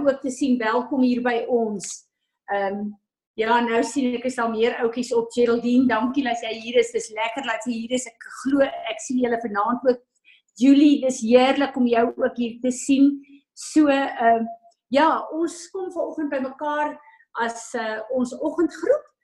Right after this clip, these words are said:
Eh, maar volgende week donderdag is ons persoonlik fisies by Pires. Ek sien verskriklik uit om julle te sien. Hoewel ons ook gaan Zoom vir die ouens wat nie, eh, fisies kan ry nie. Eh, so ons gaan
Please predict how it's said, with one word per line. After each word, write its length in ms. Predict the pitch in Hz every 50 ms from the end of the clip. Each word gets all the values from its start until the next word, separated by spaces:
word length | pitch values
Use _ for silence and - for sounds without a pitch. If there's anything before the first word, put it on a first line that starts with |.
| _ _ _ _ _ _ -
Eh, 280 | 220 220 214 214 214 220
maar 240 | 226 233 - - - -
volgende 640 | - 403 403 415 403 - 415 370 370 339 269 175 170
week 400 | 190 254 262 294 294 285 - - -
donderdag 560 | - 240 240 247 254 262 262 247 233 220 - 247
is 140 | 247 -
ons 180 | 247 233 226 -
persoonlik 580 | - 233 - - - 294 285 269 254 254 254 - _
fisies 440 | - 247 - - 247 214 175 - -
by 160 | 190 196 202
Pires. 640 | 202 - 220 202 175 185 175 160 - - - - - _ _ _ _ _ _ _ _
Ek 140 | 254 262 254
sien 260 | - 320 330 330 294
verskriklik 680 | - - - - - - - 320 294 285 - 277 254 -
uit 180 | 220 214 214 220
om 120 | 202 202
julle 300 | 202 190 185 - 190 185
te 100 | 190 202
sien. 300 | 180 - - 208 185 175 170 - _ _ _ _ _
Hoewel 380 | - 233 247 247 262 285 320 339
ons 160 | 311 277 - - -
ook 280 | 311 311 381 453 - - -
gaan 200 | - 294 254 240 208
Zoom 400 | 240 240 214 254 277 294 349 466 571 539 - -
vir 180 | 320 262 240 220 240
die 140 | 277 294 302 - -
ouens 340 | 285 269 294 285 269 254 - -
wat 200 | 240 240 220 - - - _ _ _ _ _ -
nie, 420 | 214 240 285 349 440 453 466 - _ _ _ _ _ _
eh, 200 | - - - - - - -
fisies 440 | 339 311 277 311 311 277 262 - -
kan 260 | - 277 247 233 220
ry 380 | 196 - 196 190 190 196 226
nie. 260 | 226 247 262 330 466 571 - - _ _ _ _ _ _ _ _ -
Eh, 240 | 196 202 196 190 196
so 240 | - - 285 254 254
ons 180 | 254 247 - -
gaan 180 | - 294 269